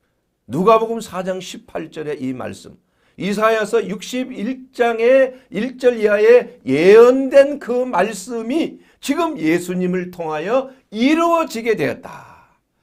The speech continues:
이 말이 너희에게 응했느니라. 그래서 말씀 전파하고 천국 복음 전파하고 또한 눌린 자를 치유하시고 또한 마귀의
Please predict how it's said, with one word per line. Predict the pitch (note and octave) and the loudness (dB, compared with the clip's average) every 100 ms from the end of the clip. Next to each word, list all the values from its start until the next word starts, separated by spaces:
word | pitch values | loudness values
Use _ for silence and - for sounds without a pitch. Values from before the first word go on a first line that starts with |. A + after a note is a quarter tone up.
| _ - | _ -2
이 | D#3 D#3+ | 2 2
말이 | D3+ C#3 C3+ | 2 -2 -2
너희에게 | B2+ A#2+ A#2+ A#2 A#2 A#2 - _ - | -2 -4 -4 -6 -8 -8 -12 _ -12
응했느니라. | G2+ G2 G2+ G2+ D#2+ - - _ _ _ _ _ _ _ _ _ _ _ _ _ _ | -8 -8 -8 -12 -16 -20 -20 _ _ _ _ _ _ _ _ _ _ _ _ _ _
그래서 | E2 F2+ F#2+ F#2 - _ _ | -14 -10 -8 -10 -14 _ _
말씀 | F2 G2 - G#2 | -10 -10 -8 -10
전파하고 | G2+ G#2+ G#2 A2 A2 A#2 F#3 G#3 _ _ _ - | -10 -10 -10 -12 -14 -14 -18 -20 _ _ _ -20
천국 | - C3+ B2+ | -14 -12 -10
복음 | - A#2 A#2 | -8 -8 -6
전파하고 | A#2 A2 B2+ C3 D#3+ B3 - _ _ _ _ _ _ _ - | -8 -8 -10 -10 -10 -12 -16 _ _ _ _ _ _ _ -8
또한 | A#2+ A#2+ A#2 A2+ | -2 -2 -2 -6
눌린 | A2+ B2 B2 A#2+ | -4 -2 -2 -2
자를 | B2 A#2 A#2+ A#2 | 0 0 -2 -8
치유하시고 | - - F3 D3 C#3 - A#3+ D4 D4+ _ _ _ _ _ _ _ _ _ _ _ | -12 -12 -6 -6 -6 -8 -14 -14 -16 _ _ _ _ _ _ _ _ _ _ _
또한 | - D#3 D#3 | -2 0 0
마귀의 | C3+ C3 D#3 F#3 F3+ E3+ | 0 0 2 2 2 0